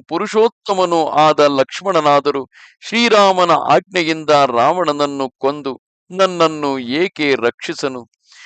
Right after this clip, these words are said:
ದೇವಾಸುರರಿಗೂ ಅಸಾಧ್ಯರಾಗಿ ಅಪರಿಮಿತ ಬಲ ಪರಾಕ್ರಮವುಳ್ಳವರಾಗಿ ವಾಯುವಗ್ನಿಗಳಿಗೆ ಸಮಾನರಾದ ರಾಮಲಕ್ಷ್ಮಣರು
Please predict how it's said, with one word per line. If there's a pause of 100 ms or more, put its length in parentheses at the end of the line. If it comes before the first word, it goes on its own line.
(400)
ದೇವಾಸುರರಿಗೂ
ಅಸಾಧ್ಯರಾಗಿ
ಅಪರಿಮಿತ
ಬಲ
ಪರಾಕ್ರಮವುಳ್ಳವರಾಗಿ (480)
ವಾಯುವಗ್ನಿಗಳಿಗೆ
ಸಮಾನರಾದ
ರಾಮಲಕ್ಷ್ಮಣರು